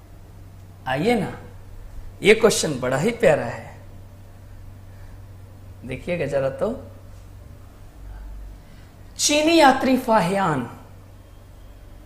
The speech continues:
किसके शासनकाल में आया? चंद्रगुप्त सेकंड। फाहियान थ्री नाइंटी नाइन में आया, फ़ोर वन फ़ोर, कुछ किताबों में फ़ोर वन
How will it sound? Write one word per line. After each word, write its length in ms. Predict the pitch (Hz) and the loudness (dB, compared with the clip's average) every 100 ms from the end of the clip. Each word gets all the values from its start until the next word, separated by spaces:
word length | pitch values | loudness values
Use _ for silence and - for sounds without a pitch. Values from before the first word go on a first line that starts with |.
| - - - - | -18 -18 -18 0
किसके 360 | 277 277 - 330 | 4 6 6 4
शासनकाल 680 | - 220 214 208 202 170 160 | 6 6 6 2 4 4 4
में 140 | 156 | 2
आया? 280 | 135 131 120 127 | 2 2 0 -4
चंद्रगुप्त 640 | - 175 170 151 147 - | -2 0 0 -2 -4 -6
सेकंड। 400 | - 123 - 120 - - - - - - - - - - - - - - - | -8 -8 -10 -12 -14 -18 -18 -18 -20 -20 -20 -18 -18 -18 -20 -20 -20 -16 -4
फाहियान 460 | 147 135 127 120 - - - - - - - - - - | -2 -2 -4 -6 -10 -16 -18 -20 -20 -20 -18 -18 -14 -2
थ्री 260 | 226 269 | 6 6
नाइंटी 440 | 262 202 190 190 226 | 8 6 4 0 2
नाइन 260 | 185 165 185 | 4 4 2
में 160 | 165 | 2
आया, 300 | 139 127 147 233 - - - - - - - - - | 2 2 0 -4 -10 -14 -16 -16 -16 -16 -16 -14 -4
फ़ोर 260 | 233 285 | 2 4
वन 360 | 359 170 185 196 | 4 4 2 2
फ़ोर, 320 | - 143 151 202 | -2 -2 -2 -2
कुछ 260 | - 240 | -6 -6
किताबों 460 | - 165 160 160 170 | -4 -2 0 2 0
में 180 | 180 175 | -2 -4
फ़ोर 280 | - 156 170 | -6 -4 -2
वन 260 | 147 147 | 0 0